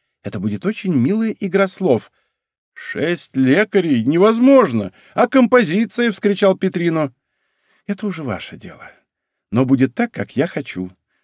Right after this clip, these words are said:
Так надо. Э, мне некогда, макароны пригорят». Против таких доводов возражать не приходилось. Петрино повиновался.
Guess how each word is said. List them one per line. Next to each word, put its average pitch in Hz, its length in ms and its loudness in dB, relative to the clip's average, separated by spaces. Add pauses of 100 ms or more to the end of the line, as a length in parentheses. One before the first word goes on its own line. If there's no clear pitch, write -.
(160)
Так 190 240 -4
надо. 98 400 -4 (400)
Э, 127 120 -8
мне 185 260 2
некогда, 107 420 -2
макароны 139 520 0
пригорят». 92 540 -8 (1120)
Против 156 320 -4
таких 165 420 -2
доводов 214 480 2
возражать 135 680 -2
не 147 80 0
приходилось. 117 840 -10 (300)
Петрино 120 540 0
повиновался. 95 840 -8